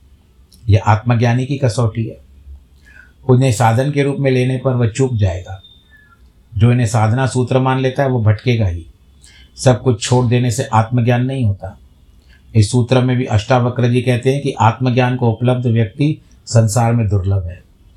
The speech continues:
गीता में कहा है कि हजारों मनुष्यों में से कोई एक अंतकरण की शुद्धि के लिए यत्न करता है, फिर उनसे कोई विरला पुरुष आत्मा को यथार्थ जानता है। बहुत मुश्किल से मिलेगा।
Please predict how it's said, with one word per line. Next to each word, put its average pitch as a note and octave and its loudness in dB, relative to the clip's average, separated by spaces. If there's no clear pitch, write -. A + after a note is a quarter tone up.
गीता A#2 4
में B2+ 0
कहा B2 2
है C3 -2
कि B2 -2
हजारों B2 2
मनुष्यों B2+ -2
में C3 6
से C3+ 0
कोई C#3 0
एक C#3 0
अंतकरण C3 0
की B2 0
शुद्धि B2 0
के B2 0
लिए A2+ 2
यत्न A#2+ -2
करता A2+ 2
है, G#2+ 0
फिर A#2+ 6
उनसे A#2+ 0
कोई A#2 0
विरला A2 0
पुरुष A2 -2
आत्मा G#2+ 2
को B2 -2
यथार्थ G2+ 0
जानता E2 -10
है। - -20
बहुत B2+ 2
मुश्किल A#2+ 0
से G#2 0
मिलेगा। F#2+ -6